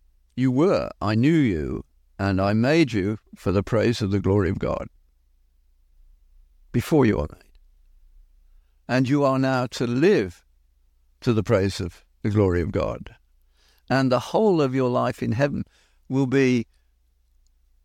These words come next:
in praise of the glory of God. Not i-, in some sort of, "I'm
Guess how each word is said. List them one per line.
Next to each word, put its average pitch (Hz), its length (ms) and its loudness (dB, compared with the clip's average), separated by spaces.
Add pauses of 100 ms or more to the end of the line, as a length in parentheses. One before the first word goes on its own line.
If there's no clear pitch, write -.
(100)
in 117 240 2
praise 117 400 2
of 95 120 -6
the 117 80 -4
glory 104 340 2
of 98 100 -4
God. - 320 -4 (220)
Not 196 340 -4
i-, 170 100 -4
in 156 460 0
some 131 280 -2
sort 127 220 0
of, 107 240 -2
"I'm 117 300 -2